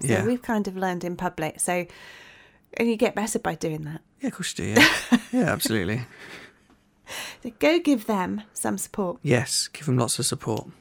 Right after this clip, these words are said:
Speaker 1: So, yeah. So talking about things that's happened, you know, it's been, it's been a year, hasn't it? Shuri Castle, there's a thing.
Speaker 2: Yeah, that was sad. Yeah, very sad.
Speaker 1: That was very sad.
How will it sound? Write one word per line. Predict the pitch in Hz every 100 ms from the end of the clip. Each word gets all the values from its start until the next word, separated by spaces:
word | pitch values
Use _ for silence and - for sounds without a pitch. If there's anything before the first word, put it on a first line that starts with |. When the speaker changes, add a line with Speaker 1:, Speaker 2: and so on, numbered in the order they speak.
| _
Speaker 1:
So, | - 185 180 180
yeah. | 202 190 185 185 - - -
So | -
talking | 269 320 320
about | 277 220 -
things | 226 214 -
that's | 214
happened, | 196 185 185 208 285 - -
you | 254
know, | 208 196 240
it's | -
been, | 311 311 320 -
it's | - -
been | 440 381 -
a | -
year, | 269 277 381 285 180 -
hasn't | 294 294 233
it? | - - -
Shuri | - 349 349 302
Castle, | 269 240 208 - 185 -
there's | - 247
a |
thing. | 214 202 208 240 _ _ -
Speaker 2:
Yeah, | 151 143
that | 127 123
was | -
sad. | 120 107 95 - - _ _ _ _ _
Yeah, | 131 110
very | 104 110 98
sad. | - 98 95 -
Speaker 1:
That | 247
was | 254 -
very | 208 202 202
sad. | - - -